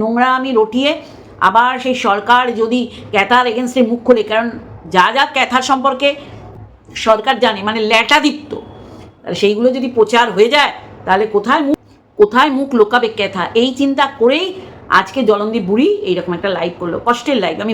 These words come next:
বুঝতে পারছি খুব কষ্ট হচ্ছে, কষ্ট মানে বোঝাবার চেষ্টা করছে যে তোমরা একটু বোঝো, ল্যাটাদীপ্তর পয়সা আছে, নাহলে বুলেট কি করে কেনে? তুইও বোঝাবি আর আমরাও বুঝবো।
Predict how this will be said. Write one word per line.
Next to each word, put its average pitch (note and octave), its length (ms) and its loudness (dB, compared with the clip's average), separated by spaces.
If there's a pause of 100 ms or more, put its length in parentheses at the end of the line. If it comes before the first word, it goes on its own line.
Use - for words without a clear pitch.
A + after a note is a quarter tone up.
বুঝতে A#3 160 0
পারছি A3+ 260 -2
খুব B3 140 -4
কষ্ট G3+ 280 -8
হচ্ছে, G#3+ 300 -4 (680)
কষ্ট G#3+ 240 -2 (200)
মানে A3 140 -6 (100)
বোঝাবার A#3+ 340 -2
চেষ্টা A#3+ 180 -2
করছে A#3 280 0 (320)
যে G3+ 80 -8
তোমরা G#3 300 2
একটু A#3 180 -4 (100)
বোঝো, G#3+ 260 2 (580)
ল্যাটাদীপ্তর G3 540 0
পয়সা G3 280 0
আছে, A3 180 -4
নাহলে G3 200 -2
বুলেট G3+ 360 -2
কি A#3 100 -8
করে G#3+ 180 2
কেনে? F3 260 -8 (560)
তুইও A3+ 280 0
বোঝাবি G#3 420 0
আর F#3 120 -2
আমরাও F3 260 -2
বুঝবো। E3 280 -6